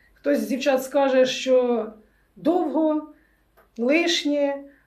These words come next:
але в мене ж відео не, канал не суто кулінарний. Я на, в своїх відео можу і готувати, і говорити, і якби вміла співати, то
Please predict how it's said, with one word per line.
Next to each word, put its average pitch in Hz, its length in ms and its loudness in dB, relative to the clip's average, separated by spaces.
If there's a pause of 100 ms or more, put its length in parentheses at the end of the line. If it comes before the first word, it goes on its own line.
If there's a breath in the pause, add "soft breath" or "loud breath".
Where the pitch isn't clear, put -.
(140 loud breath)
але 302 240 2
в 302 40 0
мене 294 340 2
ж 233 100 -4
відео 269 420 0
не, 285 560 0
канал 277 440 0
не 262 580 -2 (800)
суто 339 360 -2
кулінарний. 294 920 -2 (180)
Я 262 180 -2
на, 294 180 0
в - 140 -10
своїх 285 400 -4
відео 277 380 -4
можу 262 640 -2 (220 loud breath)
і 302 100 -6
готувати, 339 920 -4 (500 soft breath)
і 302 100 -4
говорити, 311 920 -2
і 277 60 -6
якби 294 260 -4
вміла 294 300 0
співати, 277 560 -4
то 277 440 -4